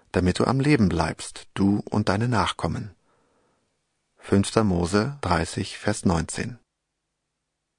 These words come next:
Mit diesen Worten machte Jehova Gott den Israeliten klar,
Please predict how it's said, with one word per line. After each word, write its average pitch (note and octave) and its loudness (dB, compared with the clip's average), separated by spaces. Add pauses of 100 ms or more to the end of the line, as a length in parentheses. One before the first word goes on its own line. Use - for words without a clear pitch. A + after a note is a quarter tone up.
(200)
Mit A2+ 4
diesen D#3+ 2
Worten G#2+ 4
machte A2+ 2
Jehova G#2+ 0
Gott B2 0
den F2+ 2
Israeliten F2 -2
klar, F2+ 2